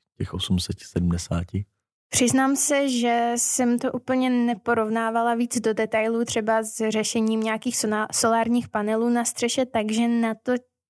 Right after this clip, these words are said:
Speaker 2: to ti úplně nejsem schopná odpovědět.
Speaker 1: Dobře, tak budeme muset asi pozvat nějaký odborníka
Speaker 2: Myslím si,
Speaker 1: přes,
Speaker 2: že to bude
Speaker 1: přes
Speaker 2: nejlepší.
Speaker 1: větrný elektrárny. No a teď tady máme, eh, nějakou sekci nejčastějších dotazů nebo,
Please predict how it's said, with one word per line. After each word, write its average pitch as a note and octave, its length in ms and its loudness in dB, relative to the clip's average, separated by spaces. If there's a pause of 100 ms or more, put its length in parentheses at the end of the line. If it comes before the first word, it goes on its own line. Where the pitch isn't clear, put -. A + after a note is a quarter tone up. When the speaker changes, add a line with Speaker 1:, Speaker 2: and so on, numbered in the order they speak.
Speaker 2:
to C4 100 2 (140)
ti B3 140 -2
úplně B3 320 0
nejsem B3 280 -2
schopná B3+ 360 0
odpovědět. G3 720 -2 (200)
Speaker 1:
Dobře, A#2 220 4
tak G2 120 4
budeme F#2+ 140 4
muset F#2+ 180 0
asi F#2 200 -2 (160)
pozvat F#2+ 280 2
nějaký F#2 240 0
odborníka A#3+ 320 4
Speaker 2:
Myslím A#3 320 4
si, G#3+ 60 4
Speaker 1:
přes, A3+ 120 4
Speaker 2:
že A#3 120 2
to A#3 80 2
bude A3+ 120 0
Speaker 1:
přes A3 120 0
Speaker 2:
nejlepší. G3+ 340 0
Speaker 1:
větrný F#2+ 380 2
elektrárny. E2+ 580 -2 (520)
No G#2 120 6
a A2 60 4
teď G#2+ 140 -2
tady B2 180 2
máme, C3+ 540 2 (200)
eh, G2+ 580 2
nějakou G2+ 360 0
sekci A2 640 0 (340)
nejčastějších G2+ 960 0
dotazů F2 560 0
nebo, E2+ 320 2